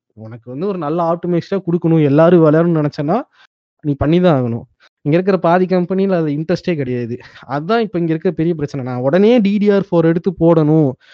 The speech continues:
டி டி ஆர் ஃபோர் தூக்கி போட்டு நான் டி டி ஆர் ஃபைவ் போடணும்னா எத்தனை கம்பெனி அதுக்கு சப்போர்ட் பண்ண போகுதுங்கிறது தான் கேள்வி.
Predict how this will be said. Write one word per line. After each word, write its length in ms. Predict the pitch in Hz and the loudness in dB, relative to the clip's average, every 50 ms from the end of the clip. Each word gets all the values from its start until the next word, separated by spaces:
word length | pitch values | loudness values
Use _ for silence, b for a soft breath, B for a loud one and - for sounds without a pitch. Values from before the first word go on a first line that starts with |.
| b b _ - | b b _ -2
டி 80 | 156 180 | 2 4
டி 80 | 196 190 | 4 4
ஆர் 100 | 185 - | 4 4
ஃபோர் 160 | 180 165 156 | 2 2 2
தூக்கி 200 | - - 185 170 | 2 0 -2 -2
போட்டு 240 | 170 165 170 170 196 | -2 -6 -4 0 2
நான் 120 | 190 175 160 | 2 2 2
டி 100 | 175 185 | 2 2
டி 100 | 190 190 | 4 2
ஆர் 80 | 175 | 2
ஃபைவ் 160 | - 160 147 147 | 2 -2 -2 -2
போடணும்னா 440 | 165 170 180 175 156 135 131 139 165 190 139 | 0 0 0 0 0 -2 -4 -4 -4 -4 -4
எத்தனை 300 | 131 - - 185 185 180 | -4 -6 -4 -4 -4 -4
கம்பெனி 260 | 160 170 170 165 175 | -4 -4 -6 -4 -4
அதுக்கு 220 | 165 143 - - 127 | -4 -6 -6 -8 -8
சப்போர்ட் 240 | 135 - 160 - | -4 -4 -4 -2
பண்ண 140 | - 147 135 | -2 -4 -2
போகுதுங்கிறது 420 | 131 139 135 127 127 123 123 135 143 | -2 -2 -2 -2 -2 -4 -2 -2 -4
தான் 100 | 139 - | -4 -2
கேள்வி. 360 | 131 131 139 135 113 113 | -2 0 0 0 -2 -4